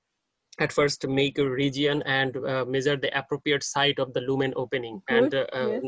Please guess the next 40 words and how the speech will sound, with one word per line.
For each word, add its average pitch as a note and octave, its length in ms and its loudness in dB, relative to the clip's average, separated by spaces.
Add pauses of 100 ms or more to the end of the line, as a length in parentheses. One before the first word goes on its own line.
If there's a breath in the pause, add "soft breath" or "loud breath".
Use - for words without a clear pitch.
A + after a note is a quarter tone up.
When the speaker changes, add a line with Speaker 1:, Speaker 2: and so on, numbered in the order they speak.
Speaker 1:
otherwise C#3+ 500 0
it C3+ 160 -6
can, C3+ 380 0
it C3+ 160 -4
can C3 160 -2
cause C3+ 480 0
obstruction - 480 -4
or C3 140 -2
stenosis C3 600 -6
of B2+ 160 -4
the C3 120 0
stoma B2 440 -6 (160)
in B2+ 140 -6
the B2 80 -4
future. C3+ 480 -4 (500 loud breath)
So - 140 -6
we D3 180 0
have C#3+ 160 -2
to D3 160 2
at C3+ 120 0
first - 280 -2
check C#3+ 220 0
that, C3+ 220 4 (120)
and C3 260 -2
then D3+ 300 4
I C3+ 200 -2
have C#3+ 220 -2
to, D3 240 2 (280 loud breath)
uh, C3 400 2 (100)
the C3 340 0 (300)
terminal D#3+ 400 4
portion D3 380 0
of C3 220 -2
this, C3+ 320 -2
uh, B2+ 260 4
of C3 180 -4
this, C3 300 -2
uh, B2 240 0
G-, C3+ 120 2
uh, A#2+ 360 -2